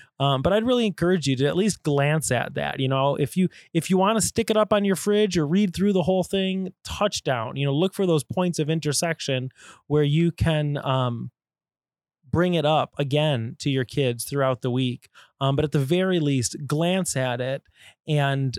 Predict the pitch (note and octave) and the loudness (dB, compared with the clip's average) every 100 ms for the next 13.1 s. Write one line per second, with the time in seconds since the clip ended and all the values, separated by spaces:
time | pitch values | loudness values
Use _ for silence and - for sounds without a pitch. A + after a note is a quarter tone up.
0 | - B2 C3 C#3+ G3 G3+ G3+ F3 D3 D#3+ | -4 -2 0 0 0 0 0 0 0 0
1 | D#3+ - C3+ E3 C#3+ A#2+ B2 C#3 F3+ F3+ | -2 -2 -2 0 -2 -2 -2 -2 -2 -2
2 | D#3 - E3+ E3+ C#3+ - - _ _ D3 | -4 -4 -2 -2 -2 -8 -10 _ _ -2
3 | G3+ D#3 B2 A#2 A2+ A#2 B2+ A#2 - A#2+ | 0 0 0 -2 -4 -4 -4 -4 -2 -2
4 | A#2 A2 - C#3 C#3+ C#3+ _ _ _ _ | -2 -4 -6 -8 -6 -8 _ _ _ _
5 | B2 B2 A#2+ - D#3+ D#3+ - D#3+ D3 C3 | -2 -2 -2 -2 0 0 0 0 0 0
6 | D3+ F3 D3+ C#3 - D3 C#3 D#3 C#3+ C3 | 0 -2 -4 -4 -2 -2 -2 -2 -2 -2
7 | - - C3 A#2+ - _ _ _ - C#3 | -4 -4 -2 -2 -6 _ _ _ -4 -2
8 | D#3+ - D3 D#3+ D3 - - C#3+ D#3 C3+ | 0 -2 -2 0 0 -2 0 2 4 2
9 | C3+ B2 D3+ B2+ A#2 B2 - _ - C#3+ | 0 2 2 2 0 -2 -8 _ -6 -2
10 | C3+ A#2+ C3 B2 C#3+ D3+ - C3+ B2 D3 | -2 0 -2 0 0 0 -2 -4 -2 -2
11 | D3+ A#2 - D#3 D#3 C#3 B2 C3+ B2 A2 | -2 -4 -2 -4 -2 -2 -2 0 -2 0
12 | C#3 D3 B2+ B2 A#2+ C3+ C#3+ C3 B2+ B2 | -2 0 -4 -6 -6 -4 -2 0 0 -2